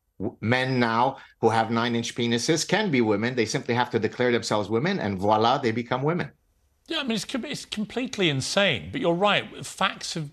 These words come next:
Speaker 2: have, have been eroded in this process, where people can put their hand up and talk about my truth as if somehow their version of the truth, which of course is statistically factual, that's the whole point of truth, that they can have a version of that, which isn't fact-based, it's just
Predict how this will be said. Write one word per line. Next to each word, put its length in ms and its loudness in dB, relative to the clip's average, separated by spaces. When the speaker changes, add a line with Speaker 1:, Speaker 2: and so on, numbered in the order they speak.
Speaker 2:
have, 200 -6
have 240 -2
been 220 0
eroded 500 2
in 140 -6
this 120 -6
process, 680 -4
where 140 4
people 320 0
can 160 -2
put 180 0
their 80 6
hand 300 0
up 100 2
and 100 -4
talk 220 -2
about 260 0
my 300 2
truth 540 -4
as 180 -2
if 80 0
somehow 560 0
their 300 4
version 520 2
of 120 -2
the 80 -6
truth, 580 -2
which 180 0
of 100 -2
course 300 2
is 120 2
statistically 920 -2
factual, 600 -4
that's 100 -6
the 80 0
whole 80 2
point 340 -2
of 140 -6
truth, 460 -2
that 160 0
they 120 6
can 140 2
have 180 2
a 60 6
version 500 4
of 180 -4
that, 260 -6
which 160 -2
isn't 300 0
fact-based, 680 -2
it's 120 -8
just 260 -10